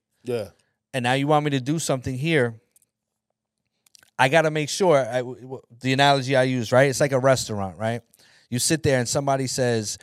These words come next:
Speaker 2: you, you tell a content creator, "Hey, I want you to put my product here
Speaker 1: Mm-hmm.
Speaker 2: on a video," right? And now if you do that, the video may, according to the company,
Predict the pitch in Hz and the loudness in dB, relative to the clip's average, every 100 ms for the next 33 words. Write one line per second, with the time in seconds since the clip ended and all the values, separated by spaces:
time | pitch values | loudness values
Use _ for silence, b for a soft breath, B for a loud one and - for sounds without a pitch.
0 | b 135 135 135 147 220 - 196 175 175 | b -10 -10 -10 -4 -2 2 2 4 0
1 | 156 147 131 131 120 110 b b b 165 | 0 -2 -2 0 0 -2 b b b 0
2 | 127 139 175 180 175 151 - 147 135 - | 4 4 4 2 -2 -4 -2 -2 -2 -2
3 | 135 143 - 127 110 98 - - _ _ | -2 -2 0 0 0 -2 -12 -20 _ _
4 | _ _ 151 110 - - 113 117 120 _ | _ _ -2 -2 -4 -20 -20 -16 -16 _
5 | _ 117 113 107 113 90 78 _ _ _ | _ -6 -4 0 -2 -4 -12 _ _ _
6 | _ _ _ 101 117 139 _ _ _ _ | _ _ _ -4 -2 -4 _ _ _ _
7 | _ _ _ - 131 131 135 127 147 139 | _ _ _ -6 0 4 4 4 0 -4
8 | 151 226 151 110 110 _ _ 123 120 147 | 0 2 4 2 0 _ _ -10 -6 -4
9 | 175 156 135 127 143 147 - 120 _ _ | 0 2 2 2 -2 -4 -10 -20 _ _
10 | _ 123 _ _ - - 175 180 143 147 | _ _ _ _ -12 0 2 2 0 -4
11 | 123 - 247 - 120 110 | -2 2 2 0 -6 -8